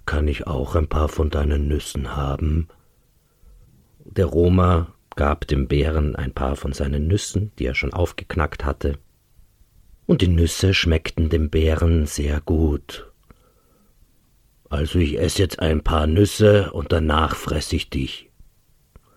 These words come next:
Und sie aßen gemeinsam die Nüsse, und irgendwann sagte der Roma: „Aber, äh, der eigentliche Spaß ist es, die Nüsse zu knacken.“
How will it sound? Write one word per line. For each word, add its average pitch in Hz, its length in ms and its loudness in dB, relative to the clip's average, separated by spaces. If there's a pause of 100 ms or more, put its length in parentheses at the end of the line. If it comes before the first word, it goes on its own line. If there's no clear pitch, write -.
(1200)
Und 82 160 -2
sie 95 120 0
aßen 98 360 2
gemeinsam 85 580 2
die 76 120 -2
Nüsse, 117 540 2 (460)
und 92 180 0
irgendwann 110 420 4
sagte 104 400 0
der 95 140 4
Roma: 95 440 4 (600)
„Aber, 90 380 4
äh, 107 320 2 (380)
der 117 320 0
eigentliche 107 640 2
Spaß 90 580 2 (2000)
ist 117 300 2
es, 113 180 2
die 117 120 4
Nüsse 117 360 4
zu 156 160 0
knacken.“ 202 460 2